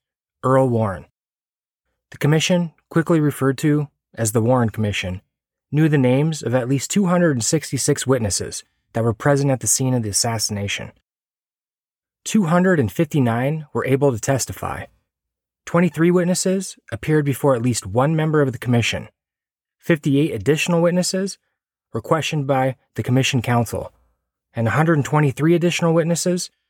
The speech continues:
were questioned at one time or other by the Dallas Police, the Dallas County Sheriff's Office, the F B I, or the Secret Service. Fifty-five persons whose names were known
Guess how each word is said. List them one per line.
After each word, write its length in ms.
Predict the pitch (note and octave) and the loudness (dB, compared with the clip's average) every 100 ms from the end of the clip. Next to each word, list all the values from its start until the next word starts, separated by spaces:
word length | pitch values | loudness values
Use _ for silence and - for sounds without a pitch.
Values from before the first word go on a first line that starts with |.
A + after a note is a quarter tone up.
| _ _ | _ _
were 120 | - | -8
questioned 420 | A2 D#3+ D3 - C#3+ | -2 0 0 0 -2
at 100 | G#2+ | 0
one 220 | B2+ D3 | 0 2
time 320 | D3 C#3 C3+ | 0 0 2
or 100 | B2 | 2
other 360 | C3 D3+ D#3 - | 2 0 -4 -6
by 100 | - | -4
the 100 | G#2 | -2
Dallas 380 | F#2+ B2 C3+ C3+ | 0 2 2 0
Police, 480 | - C3+ C#3+ E3 - _ _ _ _ - | -2 0 0 0 -6 _ _ _ _ -8
the 80 | G#2+ | -2
Dallas 380 | C3 C3+ C#3+ | 2 2 0
County 440 | - C#3+ C#3 C#3+ C3+ | -2 -2 2 0 -2
Sheriff's 400 | - C#3+ C#3 C3+ | -2 2 2 2
Office, 500 | D3 D3 E3 D3 - _ _ _ _ _ _ - | -2 0 -2 -4 -10 _ _ _ _ _ _ -6
the 140 | B2+ | 0
F 140 | C#3 - | 0 0
B 160 | B2+ | 0
I, 300 | B2 B2+ C3+ _ _ _ _ - | 2 0 -2 _ _ _ _ -2
or 100 | G#2+ | 0
the 80 | |
Secret 360 | G2 - A#2+ A2 | 0 -2 -2 -6
Service. 520 | - G#2+ E2+ - - - _ _ _ _ _ _ _ _ _ _ _ _ - | -4 -4 -4 -8 -10 -12 _ _ _ _ _ _ _ _ _ _ _ _ -6
Fifty-five 540 | E3 - F3+ D#3 D3 | -4 -4 -2 0 0
persons 420 | B2+ A#2+ - C#3 | 0 -2 0 -2
whose 180 | B2 G#2 | -2 0
names 360 | A2+ A2+ C#3 B2 | 2 2 2 2
were 100 | A2+ | 2
known 520 | G#2+ G#2 A#2+ D3 | 2 2 0 0